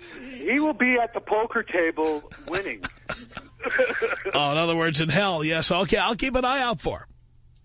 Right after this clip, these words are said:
Speaker 2: There's a pitchfork with my name on it. One eight hundred five eight hundred Tom. That's our telephone number.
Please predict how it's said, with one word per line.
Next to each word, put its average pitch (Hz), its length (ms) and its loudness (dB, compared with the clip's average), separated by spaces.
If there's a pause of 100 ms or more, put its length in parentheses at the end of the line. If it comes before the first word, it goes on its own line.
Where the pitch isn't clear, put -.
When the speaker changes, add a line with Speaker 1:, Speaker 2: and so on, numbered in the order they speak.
(140)
Speaker 2:
There's 135 140 -12
a 123 60 -10
pitchfork 196 460 -2
with 156 140 -8
my 175 160 0
name 190 220 0
on 160 160 -2
it. - 160 -12 (680)
One 285 180 6
eight 320 160 2
hundred 247 280 2
five 226 520 0
eight 208 260 0
hundred 190 300 -2
Tom. 262 400 0
That's 208 240 0
our 196 140 0
telephone 240 420 0
number. 247 320 2